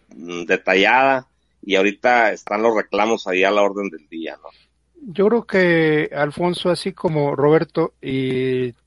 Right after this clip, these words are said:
Speaker 2: todas estas promesas de campaña, toda esta promesa de la famosa descentralización, pues hasta donde podemos verlo, hasta donde podemos enterarnos,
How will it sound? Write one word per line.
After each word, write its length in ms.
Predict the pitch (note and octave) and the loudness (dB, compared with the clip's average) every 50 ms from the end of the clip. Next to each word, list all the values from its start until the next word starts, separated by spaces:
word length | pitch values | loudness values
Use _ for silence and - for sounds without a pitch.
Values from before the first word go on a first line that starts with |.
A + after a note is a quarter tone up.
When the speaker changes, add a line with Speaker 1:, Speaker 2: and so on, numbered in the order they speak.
| _ _ - | _ _ 0
Speaker 2:
todas 320 | - G3 G3+ F#3+ E3+ - | 4 4 4 4 2 0
estas 340 | G3 E3+ - - E3+ D#3 - | -6 -6 -4 -2 -2 -2 -2
promesas 640 | _ - C#3 C#3 C#3 C#3+ D#3+ D#3 - - D3+ C3 B2 | _ -2 -2 0 0 0 -2 -2 -2 -4 -6 -4 -2
de 320 | C3 B2+ B2 A#2 A#2 - _ - | -2 -2 -2 -4 -6 -10 _ -10
campaña, 720 | - D3 C3+ B2 - - D3 C#3+ C#3 C3+ C3+ C3 C3 - _ _ - - _ - _ _ _ _ _ _ - | -8 -6 -6 -6 -4 -2 0 0 0 0 -2 -4 -4 -6 _ _ -20 -20 _ -20 _ _ _ _ _ _ 2
toda 220 | - E3 E3+ F3 | 4 6 6 6
esta 240 | E3+ - - - D3+ | 4 0 -2 -4 -4
promesa 480 | - - D#3 C#3 C3+ D3+ D3 - D#3 C3+ | -2 0 -2 0 0 0 2 2 2 2
de 180 | B2+ B2+ B2 | 2 2 0
la 320 | B2+ B2 B2 B2 B2 B2+ C3 | 0 -2 -4 -4 -4 -6 -8
famosa 580 | - - C#3 C3+ C3+ C#3+ D#3 D#3 - E3 D3 | -8 -6 -4 -2 0 0 0 0 2 2 2
descentralización, 1400 | B2+ C3 B2+ - - B2+ B2+ B2 - - C#3+ C3 B2+ B2+ C3 B2 - - C3+ B2+ - - D3 C#3+ D3 F3 F#3+ - _ _ _ _ _ _ _ _ _ _ _ _ _ _ _ _ _ _ _ _ - | 2 2 -2 0 -2 -4 -4 -4 -2 0 0 0 0 0 -4 -4 -2 -2 -2 0 0 2 2 4 4 2 0 -6 _ _ _ _ _ _ _ _ _ _ _ _ _ _ _ _ _ _ _ _ -2
pues 260 | - C#3+ C3+ B2+ - | 2 2 2 2 2
hasta 400 | D3+ C#3 C3 - - - D3+ C#3 | 2 2 2 0 0 0 2 4
donde 300 | C3+ C#3 C#3 C#3 C3+ C#3 | 4 2 2 0 -2 -4
podemos 560 | - - C#3+ C#3 D3+ G3 G#3 G3 F#3+ E3+ D3 C3+ | -4 0 0 2 4 4 4 4 2 2 2 4
verlo, 340 | D3+ D#3+ F3 F3+ F#3 F#3 | 6 6 6 6 4 2
hasta 240 | F#3 E3+ - - C#3 | 2 2 0 -2 -4
donde 380 | B2+ C3 C3 B2+ A#2 - B2+ A#2+ | -4 -2 -4 -6 -4 -6 -6 -8
podemos 600 | _ - D3 C3 C3+ E3+ G3+ G3+ F#3+ F#3 - - | _ -6 -2 0 2 2 2 2 0 -2 -2 -4
enterarnos, 880 | C#3+ C3 B2+ - D3 C3+ C3+ C#3 C#3 C#3+ D3 E3 G#3 G#3+ - - - _ | -6 -6 -6 -4 -2 0 2 2 0 0 0 -4 -4 -6 -8 -14 -18 _